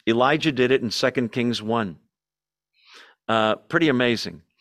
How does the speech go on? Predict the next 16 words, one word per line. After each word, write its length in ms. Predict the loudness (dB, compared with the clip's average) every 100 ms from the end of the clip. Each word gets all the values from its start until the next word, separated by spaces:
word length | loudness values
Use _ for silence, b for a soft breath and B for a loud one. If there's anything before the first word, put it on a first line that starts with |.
| B B B
Jeremiah 560 | 2 4 4 4 2 2
five 360 | 2 2 2
fourteen, 500 | 2 2 2 0 0
"I 140 | 0 4
will 160 | 4
make 260 | 4 2 0
my 300 | -2 0 2
words 500 | 2 2 2 0 -4
fire 640 | -10 -4 0 2 2 2
in 240 | 2 0 0
your 140 | 0
mouth, 600 | 0 -2 -2 -6 -12 -20 _ B B B B 0
and 260 | 2 2 2
this 220 | 2 0
people 560 | -2 0 2 2 0 _ _ _ _ _ _ _ _ _ _ _
wood. 460 | -8 -4 -2 -4